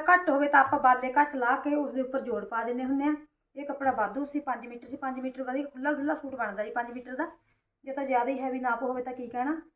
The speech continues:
ਤੇ ਨਹੀਂ, ਪੰਜ ਮੀਟਰ ਦਾ ਖੁੱਲ੍ਹਾ ਡੁੱਲਾ ਸੂਟ ਬਣਦਾ ਆਰਾਮ ਨਾਲ। ਬੇਫਿਕਰ ਹੋ ਕੇ ਕੱਟਿਆ ਕਰੋ। ਆਹ ਵੇਖੋ ਜੀ, ਆਪਣੇ ਕੋਲ ਕੁੰਦਿਆਂ ਨੂੰ ਵਾਧੂ ਕੱਪੜਾ ਬਚ ਗਿਆ। ਲਓ ਜੀ, ਦੋ ਮੀਟਰ ਤੋਂ ਵੀ ਉੱਪਰ ਆ ਕੱਪੜਾ ਆਪਣਾ, ਦੋ ਇੰਚ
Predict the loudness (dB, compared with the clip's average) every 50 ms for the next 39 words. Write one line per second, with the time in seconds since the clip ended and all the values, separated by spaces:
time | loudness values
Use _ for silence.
0 | _ _ _ _ _ -14 -8 -6 -4 -2 -2 -2 -2 -4 -8 -8 -10 -8 -8 -8
1 | -8 -6 -8 -6 -6 -4 -6 -6 -6 -8 -12 -10 -10 -10 -8 -6 -4 -4 -2 -2
2 | -2 0 0 0 0 -2 -4 -12 _ _ _ _ _ _ _ _ _ _ -20 -20
3 | _ -2 -2 0 0 0 2 4 4 4 2 2 -2 -4 -4 -6 -8 -10 -10 -10
4 | -14 -14 -18 _ _ _ _ _ _ _ _ _ _ _ _ _ _ _ _ _
5 | _ _ _ _ _ _ _ _ _ _ _ _ _ _ _ _ _ _ _ -10
6 | -6 -4 -4 -2 0 2 2 2 2 0 0 2 2 2 2 2 0 2 4 4
7 | 2 2 0 -2 -6 _ _ _ -6 -4 -4 -2 -4 -4 -4 -4 -2 0 -2 -2
8 | -2 -4 -8 -12 -18 -16 -16 -14 -12 -10 -8 -6 -6 -6 -6 -6 -10 _ _ _
9 | _ _ _ _ _ _ _ _ _ _ _ _ _ _ _ _ _ _ _ _
10 | _ _ _ _ _ _ _ _ _ _ _ _ _ _ _ _ _ _ -12 -10
11 | -6 -4 -4 -2 2 2 2 4 4 2 0 -4 -4 -2 -2 -2 -2 -4 -6 -6
12 | -10 -6 -2 -2 -2 -2 -2 -6 -4 -6 -6 -6 -6 -10 -8 -6 -6 -6 -8 -10
13 | -12 -16